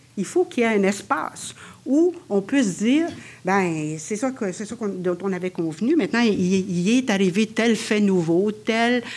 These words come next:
contexte, tel, telles avancées te-, technologiques, et voici ce qu'on pourrait faire, et en débattre. Qu'on ait des gens qui viennent dire, au lieu de faire juste la liste des options, qu'on regarde chacune des options et qu'on, et qu'on discute des avantages et des inconvénients, et des inconvénients pour la communauté,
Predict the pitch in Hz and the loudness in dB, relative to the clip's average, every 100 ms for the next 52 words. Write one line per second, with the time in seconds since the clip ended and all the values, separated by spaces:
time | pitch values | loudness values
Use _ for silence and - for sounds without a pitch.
0 | - - - 202 202 220 220 233 226 - | -14 -6 0 2 2 0 2 0 0 0
1 | 240 220 185 185 180 170 202 - - 185 | 2 2 2 2 2 2 0 -2 -4 -6
2 | 160 170 151 156 254 269 226 240 196 226 | -4 -6 -4 -2 -4 -2 -4 -2 -2 -2
3 | 339 - 220 196 - 381 415 208 - 151 | -2 0 0 0 0 2 2 2 0 -4
4 | - 208 247 226 285 320 - - - - | 0 2 2 2 2 0 -2 -14 -20 -20
5 | - - - - - 185 220 233 220 185 | -20 -20 -20 -8 0 2 2 2 2 4
6 | 277 311 202 208 185 262 285 277 403 226 | 2 2 2 2 2 2 4 2 2 2
7 | 196 214 320 330 240 220 254 285 - 180 | 2 4 2 2 0 0 0 -2 -6 -8
8 | 180 175 170 - - 349 494 - - - | -6 -6 -8 -10 -6 -4 -6 -10 -20 -6
9 | 185 165 160 208 330 - 240 - 247 208 | -4 -4 -2 -2 -2 -2 -6 -4 -2 -2
10 | 180 180 269 330 269 180 175 - 175 - | -2 -4 -4 -2 -2 -4 -4 -8 -10 -8
11 | 156 143 302 - - 320 359 208 180 160 | -8 -4 -2 -2 -4 -4 -4 -4 -4 0
12 | 226 262 214 294 311 254 185 175 175 165 | 0 0 2 2 2 2 2 0 -2 -4
13 | 165 156 156 - - 208 214 208 185 170 | -4 -6 -8 -14 -6 -2 0 0 0 0
14 | 165 196 262 - 160 156 330 339 330 294 | 0 0 -2 -4 -4 -2 0 4 4 4
15 | - 277 | 0 -4